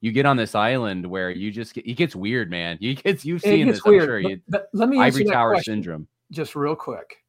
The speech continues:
Speaker 2: There are some Bible verses. Now, again, it doesn't say they have one will, but when it says this, when it says thing like, uh, Jesus about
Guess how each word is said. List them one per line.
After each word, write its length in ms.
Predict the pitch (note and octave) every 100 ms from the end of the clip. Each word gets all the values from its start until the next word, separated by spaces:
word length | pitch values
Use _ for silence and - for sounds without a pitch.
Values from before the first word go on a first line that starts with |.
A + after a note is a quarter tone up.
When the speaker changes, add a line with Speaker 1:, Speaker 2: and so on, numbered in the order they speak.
| _ _ _ _ _ -
Speaker 2:
There 180 | D#3 D3+
are 200 | E3+ G3
some 200 | - D#3
Bible 300 | D3 B2+ A#2+
verses. 580 | A2 G2+ - - - -
Now, 140 | E3
again, 300 | E3 F#3 D#3+
it 80 | C#3+
doesn't 260 | E3 D#3 -
say 140 | D#3+
they 100 | F3+
have 200 | D#3 A#2
one 260 | C#3+ D3 B2+
will, 320 | D#3+ B2+ B2+
but 140 | D#3+ A3+
when 240 | G3+ E3+
it 80 | E3+
says 240 | F3 C#3
this, 380 | F#3 A3 - - _ _ _ _ _ _
when 100 | G3
it 80 | D#3+
says 260 | - G#3 G#3
thing 220 | F#3 F3
like, 340 | D#3 D3+ D#3
uh, 100 | F#3 F3 -
Jesus 420 | D3 F#3+ F#3+ B2+
about 440 | C#3+ C3+ C3+ C3+